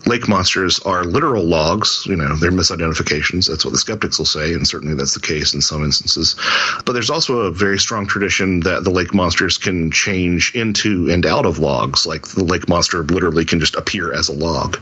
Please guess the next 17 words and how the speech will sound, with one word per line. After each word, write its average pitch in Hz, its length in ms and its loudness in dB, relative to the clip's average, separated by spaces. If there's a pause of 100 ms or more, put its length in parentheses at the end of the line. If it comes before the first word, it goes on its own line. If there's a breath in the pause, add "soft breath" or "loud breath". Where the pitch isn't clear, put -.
(100)
The 110 140 -2
log, 110 400 -2
you 92 60 2
know, 73 180 0 (160)
calls 104 260 0
to 110 100 0
mind 85 460 0
all 107 100 2
sorts 101 280 -2
of 80 80 -4
things, 67 420 0
from 80 420 -2
Jung's 98 500 0
idea 87 420 0
of 78 100 -2
the 82 100 0
Totenbaum, 87 920 -2